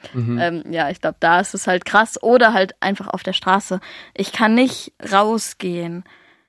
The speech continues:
Speaker 2: ohne Kommentare abzubekommen. Ich kann nicht einfach mal rausgehen, ohne irgendwas, ohne angesprochen zu werden. Ich will einfach nur meine Ruhe haben manchmal. Das geht nicht.
Speaker 1: Mhm. Und we-, gibt es Fragen, die dir gestellt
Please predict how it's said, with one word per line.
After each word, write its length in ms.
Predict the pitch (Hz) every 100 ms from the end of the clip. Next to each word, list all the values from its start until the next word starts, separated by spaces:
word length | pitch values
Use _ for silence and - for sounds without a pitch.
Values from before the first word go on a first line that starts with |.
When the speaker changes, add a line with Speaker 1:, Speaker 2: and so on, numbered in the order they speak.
| _ _
Speaker 2:
ohne 480 | - 233 240 214 185
Kommentare 560 | - 208 190 202 190 180
abzubekommen. 600 | - - 202 - 208 214 _ _
Ich 140 | 202 -
kann 180 | 262
nicht 240 | 220 214 -
einfach 260 | 214 220
mal 120 | 208 196
rausgehen, 460 | 208 - 196 202 - - _ _ -
ohne 380 | 233 233 220 - -
irgendwas, 760 | 233 240 233 226 202 202 - -
ohne 360 | 214 220 -
angesprochen 540 | 214 226 226 220 214 208
zu 140 | 208
werden. 200 | 190 190
Ich 100 | 196
will 80 | -
einfach 220 | 233 233
nur 120 | 214
meine 220 | 208 208 196
Ruhe 120 | 240
haben 180 | 202 202
manchmal. 320 | 202 - 214 - _ _ _ _
Das 100 | -
geht 220 | 214 190
nicht. 140 | 175
Speaker 1:
Mhm. 280 | 120 120 131 _ _ _ _ _ _ -
Und 280 | 131 123 - _ - _ _ _ _
we-, 440 | 135 131 131 143 127
gibt 240 | 131 - 127
es 120 | -
Fragen, 760 | - - 113 127 131 131 127
die 140 | 120 120
dir 180 | 127 117
gestellt 680 | 110 - 127 123 120 -